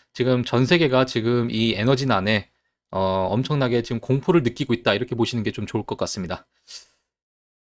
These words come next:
네, 그렇습니다. 그래서, 네, 지금, 아, 브렌트유죠. 네, 브렌트 크루드죠. 네, 지금 브렌트유는 팔십이 불, 팔, 팔십삼 불을 넘은 것 같은데, 네, 하여튼 그렇습니다. 하여튼 이렇게 한번 봐주시면 될 것 같습니다.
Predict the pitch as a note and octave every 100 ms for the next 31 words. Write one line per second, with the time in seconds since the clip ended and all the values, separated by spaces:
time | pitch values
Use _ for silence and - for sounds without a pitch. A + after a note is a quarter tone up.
0 | - A#2 G#2 F2 - A2 - F2+ F#2 E2+
1 | F#2+ A#2+ C3+ D#3 E3 D3+ G2 E2+ - G#2
2 | G#2+ A2+ A2+ A2 A2 A2 A2 - - G2+
3 | B2 D3+ - A#2 G#2 G2 E3+ E3+ F2+ -
4 | B2 C3+ C#3 C3+ C3 C3 - - G#2+ C3
5 | - _ G2 F2 D#2+ G#2 G#2 B2+ B2+ B2
6 | A2 C3 D3 E3 - F#3+ - F3+ G#2 G#2
7 | B2 B2+ C3 - - - - F3 - F#3
8 | F#3+ F#3+ F3 F3 F3 - _ _ _ -
9 | F#2 C3+ C#3 A2 - G2 F2+ G2 D#2+ -
10 | _ _ _ _ _ - F#2 F2 D#2+ A2
11 | - F#2 - A2+ - F2+ F#2+ - F#2 -
12 | G2 - B2+ - G2 G#2 A2+ G#2 G#2 G#2
13 | - G2+ A2 - - F#2+ D#2+ -